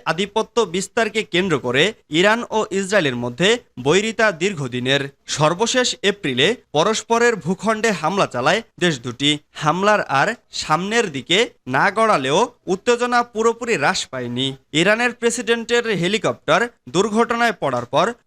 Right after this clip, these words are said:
যুক্তরাষ্ট্রের কয়েকজন সিনেটর ও রাজনীতিবিদ কথা বলেছেন। সিনেটের ডেমোক্রেটিক নেতা চাক শুমাক জানান, মার্কিন গোয়েন্দা কর্মকর্তাদের সঙ্গে তার কথা হয়েছে।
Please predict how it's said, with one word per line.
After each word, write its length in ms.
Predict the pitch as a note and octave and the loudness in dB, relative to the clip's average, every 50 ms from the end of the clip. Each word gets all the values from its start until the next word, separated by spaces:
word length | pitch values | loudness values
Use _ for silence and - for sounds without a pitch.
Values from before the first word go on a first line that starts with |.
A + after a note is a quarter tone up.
| - C3 | -10 -6
যুক্তরাষ্ট্রের 680 | B2 E3 F3 - - A#3 A#3+ B3 A#3+ A#3+ - B3+ B3 A#3 | -4 -4 -2 0 0 2 2 2 0 -2 -2 -2 -2 -2
কয়েকজন 460 | A#3 - G3 G3+ G#3+ G#3 F#3+ A3 A3+ G3+ | 0 2 2 2 2 0 -2 -4 -2 -2
সিনেটর 520 | - - - G#3 F#3+ E3+ C3+ - C3+ D#3 F#3+ A3 - _ _ | -2 -2 -2 0 0 0 0 2 0 0 0 0 -4 _ _
ও 100 | - C#3+ D3 F3+ B3 - _ _ - C3+ | 0 2 2 2 2 -2 _ _ -2 0
রাজনীতিবিদ 680 | C#3 E3 F#3 F#3+ A#3 A#3 - - C#3 A#2 C3+ E3 G#3+ G#3 - _ _ - | 0 0 0 -2 -4 -4 -4 -4 -4 0 0 0 0 0 -4 _ _ -2
কথা 220 | F3+ G3+ - E3+ C#3 | -2 0 0 -2 -6
বলেছেন। 480 | A#2 A#2+ A#2+ A#2+ A#2+ - D#3+ D#3 D3+ D3 C#3+ C#3+ - _ _ | -4 -4 -6 -6 -6 -2 -2 0 0 0 -2 -4 -8 _ _
সিনেটের 520 | - - E3+ D#3+ F3+ A3+ A#3 A3+ C4 C4 A3+ G#3+ D#3 | -2 2 2 2 4 2 2 2 0 0 0 -2 -2
ডেমোক্রেটিক 600 | D#3 D#3+ F#3+ A3+ A3+ - A3 A#3+ A#3+ A#3+ A#3+ F3+ C#3+ | -2 -2 0 -2 -2 0 0 0 0 0 -2 -6 -6
নেতা 280 | B2 B2 A#2+ - E3+ G3 B3 D#4 _ _ - | -6 -4 -2 0 0 0 0 -2 _ _ 0
চাক 180 | - F#3 G#3 - - | 2 2 2 0 -2
শুমাক 300 | - - A3+ G#3+ G3 D3+ B2+ A#2 | -6 -4 0 0 0 0 -2 -2
জানান, 300 | C3 B2+ B2+ D3 F3+ A3+ B3+ - _ - | 0 2 2 2 0 0 -4 -12 _ -8
মার্কিন 440 | B2 B2+ C3+ D#3+ F#3 - - B3 B3 A#3 F#3 | -2 0 0 0 -2 -4 -6 -6 -4 -4 -2
গোয়েন্দা 380 | D3+ F3+ G3+ G#3+ A3 G#3+ A#3+ A3+ | 0 0 0 0 0 0 0 0
কর্মকর্তাদের 880 | A#3 G#3+ G#3 G#3+ A3+ A3+ A#3 A3+ A3+ A3 G3+ F#3 G#3 F#3 E3 E3 C#3 | 0 0 0 0 0 0 0 0 0 -2 0 0 -2 0 0 0 -2
সঙ্গে 360 | B2 - C3+ B2 B2 B2 E3+ A3 A#3+ A#3+ _ _ | -2 -4 -6 -4 0 0 0 0 0 -2 _ _
তার 180 | - F#3+ G#3+ A#3 A#3 - _ - | 0 0 0 0 -2 -4 _ -2
কথা 220 | F#3+ G3+ G3 D3+ | -2 0 0 -2
হয়েছে। 440 | B2 A#2+ A#2+ A#2+ A#2 A#2 - - D3+ | -2 -2 -4 -4 -4 -4 -2 0 2